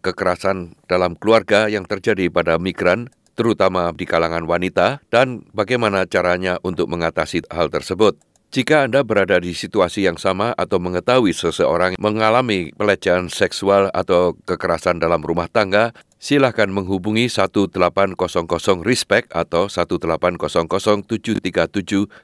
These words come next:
tujuh tiga dua, atau simaklah situs web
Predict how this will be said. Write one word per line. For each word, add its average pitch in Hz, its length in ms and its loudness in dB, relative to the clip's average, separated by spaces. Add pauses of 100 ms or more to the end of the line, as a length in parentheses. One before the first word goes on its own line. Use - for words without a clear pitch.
(120)
tujuh 98 260 -2
tiga 87 300 0
dua, 87 320 2 (480)
atau 117 480 2
simaklah 120 720 0
situs - 400 -4
web 98 240 2